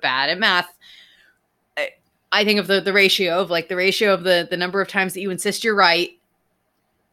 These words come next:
over the number of times that, I guess, you're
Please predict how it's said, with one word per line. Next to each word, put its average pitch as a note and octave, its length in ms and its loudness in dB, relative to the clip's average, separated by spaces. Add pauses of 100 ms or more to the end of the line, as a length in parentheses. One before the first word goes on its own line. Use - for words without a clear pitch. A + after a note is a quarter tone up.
(140)
over F3 580 0
the F#3+ 80 -2
number F#3 260 0
of F3 80 0
times E3+ 680 -2 (160)
that, F3 220 2 (100)
I F3+ 80 -2
guess, D#3+ 380 -4
you're E3 360 -6